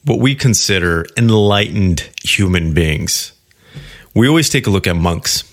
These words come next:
because we think that monks live this life that is above everyone else's. And part of the stigma with that is that they're able to live this life because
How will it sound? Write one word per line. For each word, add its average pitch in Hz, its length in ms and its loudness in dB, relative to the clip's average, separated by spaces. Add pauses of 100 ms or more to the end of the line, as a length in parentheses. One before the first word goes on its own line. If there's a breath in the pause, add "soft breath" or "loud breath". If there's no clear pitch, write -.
(540)
because 98 800 -2
we 113 140 2
think 123 180 -2
that 110 100 -2
monks 110 440 -2
live 98 340 0
this 95 440 -2 (200)
life 92 680 -2 (400 loud breath)
that 95 160 -2
is 85 160 -2
above 92 520 -2
everyone 92 420 0
else's. - 580 -2 (520 loud breath)
And 104 260 -4
part - 360 0
of 92 320 -2 (160)
the 98 100 0
stigma 175 500 0
with 87 220 0
that 78 360 -4 (560 loud breath)
is 117 300 0
that 117 120 -2
they're 127 120 0
able 175 180 2
to 113 100 0
live 143 200 2
this 113 180 -2
life 92 300 -2
because 123 720 -2